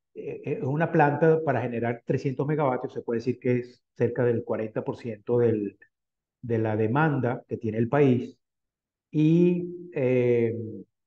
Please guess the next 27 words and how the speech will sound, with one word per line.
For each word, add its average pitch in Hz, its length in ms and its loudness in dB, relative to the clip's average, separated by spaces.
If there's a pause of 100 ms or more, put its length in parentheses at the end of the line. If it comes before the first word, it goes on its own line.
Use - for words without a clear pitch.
(1000)
pues 143 240 0
es, 120 100 -2 (160)
es 135 140 -4
un 151 100 -4
proyecto 147 600 -2 (240)
que 139 120 -2
va 120 160 0
también 143 340 -4
a, 147 260 -6
a 127 40 -8
dar 117 180 -4
un 143 320 -2 (480)
vuelco 143 640 2
a 127 100 0
la 123 100 0
economía, 120 680 -2 (340)
eh, 110 720 -2 (100)
del, 117 380 -4
del 110 180 -8
país, 151 400 0
porque 156 520 0 (340)
va 120 40 -2
a 113 40 -6
ser 147 180 0
por 151 140 0
primera 135 280 -2
vez 143 420 0